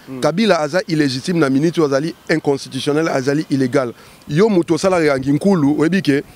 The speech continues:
Speaker 2: bankulu nde badirijaka mokili oyo biso tozalaka. Nzambe adirijaka likolo, bankulu badirijaka mabele.
Speaker 1: Mm.
Speaker 2: Donc soki bankulu bakangi,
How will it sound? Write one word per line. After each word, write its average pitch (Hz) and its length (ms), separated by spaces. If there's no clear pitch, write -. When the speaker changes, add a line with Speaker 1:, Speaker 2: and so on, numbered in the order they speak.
Speaker 2:
bankulu 175 520
nde 190 120
badirijaka 135 600
mokili 127 340
oyo 151 120
biso 139 200
tozalaka. 107 420
Nzambe 151 360
adirijaka 127 400
likolo, 123 340
bankulu 151 420
badirijaka 120 440
mabele. 113 380
Speaker 1:
Mm. 113 180
Speaker 2:
Donc 139 220
soki 208 180
bankulu 190 480
bakangi, 156 580